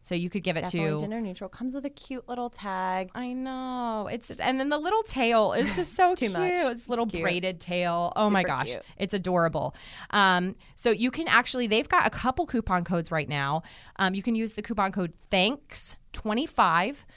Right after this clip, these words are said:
Speaker 1: for the, their Thanksgiving deal for twenty-five percent off November twenty-fourth through the twenty-eighth. And then in December, you can use giving twenty for twenty percent off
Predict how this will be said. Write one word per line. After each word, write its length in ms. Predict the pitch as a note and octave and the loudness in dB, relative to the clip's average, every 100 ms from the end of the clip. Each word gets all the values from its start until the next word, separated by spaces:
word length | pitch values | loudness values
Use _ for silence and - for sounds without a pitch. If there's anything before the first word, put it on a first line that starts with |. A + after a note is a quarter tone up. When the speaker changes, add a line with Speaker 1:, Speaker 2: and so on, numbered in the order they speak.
| - - | -20 -20
Speaker 1:
for 440 | - G3+ G3 F#3+ - | -4 2 4 4 2
the, 160 | F3 F3 | -4 -4
their 140 | G3+ F#3+ | 0 0
Thanksgiving 600 | F#3+ F#3 - E3+ G3+ A3+ | 0 -2 -2 -2 0 0
deal 220 | A#3+ A#3+ | 0 0
for 100 | G#3 | 0
twenty-five 460 | - G3 G3+ F#3 - | -4 -2 0 0 0
percent 320 | F#3 F#3+ F3 | -2 0 2
off 180 | F3+ - | 0 0
November 320 | F3 F3 F3 | 0 0 -2
twenty-fourth 680 | - E3+ D#3+ E3+ F3+ F3+ - - | -4 -6 -6 -2 -2 -4 -12 -10
through 140 | F#3 | -6
the 80 | F3 | -4
twenty-eighth. 640 | - F3+ E3+ G3 - - - - - - | -4 -2 0 -2 -4 -10 -20 -20 -10 -2
And 160 | G3 | 0
then 100 | F#3+ | 0
in 220 | F#3+ F#3+ | 0 -2
December, 680 | F3 F3 - D#4 B3+ F#3+ F#3 | -2 -2 2 2 4 2 2
you 100 | - | -2
can 120 | G3+ | -4
use 260 | F#3 E3 - _ - D#3+ | -2 -4 -8 _ -16 -2
giving 480 | G#3 F#3+ G#3+ G#3+ G#3 | 0 2 0 0 -4
twenty 520 | - - F3+ C#3 C3+ - _ - | -8 -4 -4 -4 -10 -14 _ -12
for 160 | F3+ | -8
twenty 320 | E3+ - F#3+ D#3 | -8 -4 -4 -4
percent 380 | D#3+ - C3 | -6 -6 -6
off 340 | C3 - - | -6 -8 -10